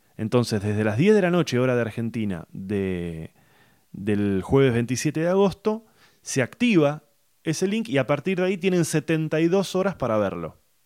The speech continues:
Si lo compran más tarde, es decir, si lo compran mañana viernes o el domingo o el sábado,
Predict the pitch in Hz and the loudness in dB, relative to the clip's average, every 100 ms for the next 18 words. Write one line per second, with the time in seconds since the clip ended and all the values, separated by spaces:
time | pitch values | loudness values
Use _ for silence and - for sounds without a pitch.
0 | _ - - - - 139 165 247 233 180 | _ -20 -20 -8 0 2 4 4 4 2
1 | 131 139 - - 214 220 151 113 113 120 | 2 0 0 0 2 2 0 -2 -2 -4
2 | - 98 92 104 104 131 127 113 104 104 | -4 -6 -4 -4 -2 -2 -2 -2 -4 -4
3 | 113 113 107 101 120 131 123 117 98 101 | -4 -2 -2 -2 0 0 0 -4 -4 -4
4 | 98 101 123 131 120 104 101 - 180 180 | -2 -2 -2 -2 0 0 -2 -2 2 4
5 | 120 | 2